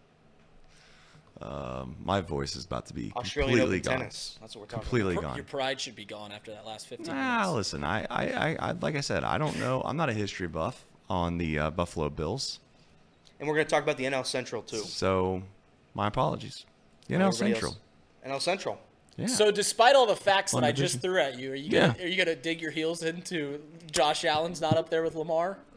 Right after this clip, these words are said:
Speaker 3: Are you, are you
Speaker 1: Don't
Speaker 3: going
Speaker 1: believe that he is, no.
Speaker 3: Okay.
Speaker 1: No. And, and, and
Speaker 3: Based
Speaker 1: you know
Speaker 3: off
Speaker 1: what?
Speaker 3: of, based off your eyes at this point,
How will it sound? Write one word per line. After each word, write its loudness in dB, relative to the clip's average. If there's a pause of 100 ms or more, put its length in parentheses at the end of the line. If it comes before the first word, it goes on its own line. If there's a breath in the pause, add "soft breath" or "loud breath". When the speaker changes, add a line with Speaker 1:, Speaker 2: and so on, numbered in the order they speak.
(120)
Speaker 3:
Are -6
you, -8
are -2
you -4
Speaker 1:
Don't 8
Speaker 3:
going 2
Speaker 1:
believe 6
that 4
he 6
is, 4
no. -2 (300)
Speaker 3:
Okay. -14 (220)
Speaker 1:
No. -2 (160)
And, 8
and, 10
and 6
Speaker 3:
Based 6
Speaker 1:
you 6
know 12
Speaker 3:
off 10
Speaker 1:
what? 12
Speaker 3:
of, -12
based 6
off 6
your -2
eyes 2
at -14
this -10
point, -16